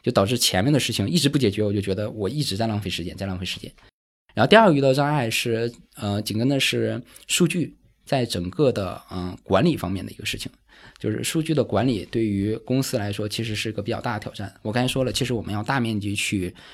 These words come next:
呃，去飞也好，还是去处理也好，它有一个，呃，悖论，就是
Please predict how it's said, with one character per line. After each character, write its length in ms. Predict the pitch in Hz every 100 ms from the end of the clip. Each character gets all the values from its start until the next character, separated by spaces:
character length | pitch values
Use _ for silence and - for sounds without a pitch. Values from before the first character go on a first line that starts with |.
| - -
呃， 240 | 92 95
去 180 | - 107
飞 240 | - 131
也 120 | 120 98
好， 240 | 101 -
还 160 | - 95
是 180 | 107 101
去 400 | - 104 92 - _ _ _ _ _ - - -
处 160 | - 113
理 80 | 110
也 80 | 92
好， 240 | - - - - - - - _
它 160 | - 196
有 120 | 147
一 60 | 113
个， 320 | 120 117 113 117
呃， 360 | 113 110 - -
悖 160 | 285 120
论， 200 | 104 - _ _ _ _ -
就 120 | 117
是 180 | 117